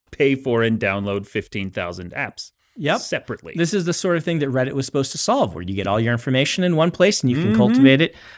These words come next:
Speaker 2: I do pay for a couple of the things. Like, I used to have Reddit Premium.
Speaker 1: But
Speaker 2: And
Speaker 1: no longer.
Speaker 2: No longer.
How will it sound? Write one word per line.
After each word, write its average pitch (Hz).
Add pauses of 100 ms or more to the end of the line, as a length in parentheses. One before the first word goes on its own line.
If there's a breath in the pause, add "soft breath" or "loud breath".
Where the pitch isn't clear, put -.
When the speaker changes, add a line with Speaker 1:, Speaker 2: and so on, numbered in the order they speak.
(140 loud breath)
Speaker 2:
I 196
do 226
pay 190
for 185
a 135
couple 147
of 127
the 131
things. 127 (460 soft breath)
Like, 120
I 98 (120)
used 82
to 90
have 101
Reddit 117
Premium. 202 (420)
Speaker 1:
But -
Speaker 2:
And 101
Speaker 1:
no 104
longer. 95
Speaker 2:
No 101
longer. 120